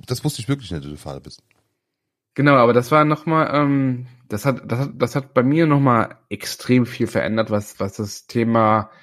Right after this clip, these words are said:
Speaker 2: Machen und Tun, was, was Verantwortung so, ne? Was das, das hat noch mal was ganz anderes ausgelöst. Da war, war bei mir so, okay, ähm,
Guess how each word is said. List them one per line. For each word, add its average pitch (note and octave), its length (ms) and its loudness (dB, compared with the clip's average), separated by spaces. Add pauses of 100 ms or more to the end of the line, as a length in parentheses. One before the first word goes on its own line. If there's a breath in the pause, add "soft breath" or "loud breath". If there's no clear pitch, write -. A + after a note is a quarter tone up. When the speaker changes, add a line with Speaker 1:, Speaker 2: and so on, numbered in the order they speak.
(640 soft breath)
Speaker 2:
Machen B2+ 420 0
und A2 180 -2
Tun, A#2 420 2
was, G#2 300 -2
was G#2 180 0
Verantwortung G#2+ 640 0
so, F#2+ 100 -4
ne? A#2+ 460 0
Was G#2 200 -12
das, A#2+ 320 -4
das A2 160 -6
hat G#2+ 120 -4
noch A2 100 0
mal G#2 380 0 (600)
was - 140 -16
ganz A2+ 180 -4
anderes G#2 300 -2
ausgelöst. F#2 640 -4
Da G2 80 0
war, G#2+ 340 2
war G#2 140 0
bei G#2 120 0
mir A2+ 160 2
so, A2+ 140 0
okay, A2+ 440 0 (720 soft breath)
ähm, A2 640 2